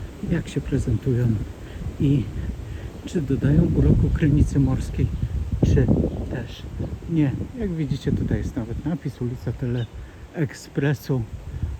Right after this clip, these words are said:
No a tam w oddali miejsce, z którego przyszliśmy, czyli dwór cesarski. Jak widzicie, kościółek jest taki mały, przepiękny, taki skromny, e, z taką sygnaturką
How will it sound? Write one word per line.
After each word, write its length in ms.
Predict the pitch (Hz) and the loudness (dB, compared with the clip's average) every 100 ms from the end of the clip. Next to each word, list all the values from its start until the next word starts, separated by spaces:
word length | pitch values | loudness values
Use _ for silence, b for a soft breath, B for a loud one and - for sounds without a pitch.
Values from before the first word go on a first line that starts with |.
| - | -2
No 120 | 196 | 0
a 100 | 165 | 0
tam 200 | 151 131 | 4 6
w 80 | 117 | 6
oddali 420 | 110 117 110 107 - - - 180 | 2 -2 -2 -2 -6 -14 -4 0
miejsce, 260 | 135 - | 0 -2
z 60 | - | -4
którego 340 | - 123 - | -2 0 0
przyszliśmy, 520 | - - - 196 139 143 | 2 4 4 4 2 4
czyli 240 | 139 110 | 4 2
dwór 280 | 110 139 135 | -2 -4 -4
cesarski. 600 | - 120 107 110 - - - - | -8 -6 -4 -6 0 2 4 2
Jak 100 | - | 0
widzicie, 440 | - - - - | -4 -6 -6 -8
kościółek 480 | - - - - - | -6 -4 0 2 2
jest 180 | - - | 2 0
taki 160 | - - - - - - - | 0 0 -2 -2 -2 -2 0
mały, 480 | - - - - - - - | 2 2 0 0 0 0 -4
przepiękny, 640 | - - - 135 - - | -8 -4 -4 -2 -2 2
taki 260 | - - - | 2 2 2
skromny, 560 | - - - - - | 2 2 4 6 8
e, 1120 | - - - - - - - - - - - - | 8 10 10 10 10 10 8 8 4 2 -2 -2
z 60 | |
taką 280 | - - - | -4 -4 -6
sygnaturką 1000 | - - 160 147 - 175 175 - 165 170 | -6 -2 2 2 0 0 2 4 4 4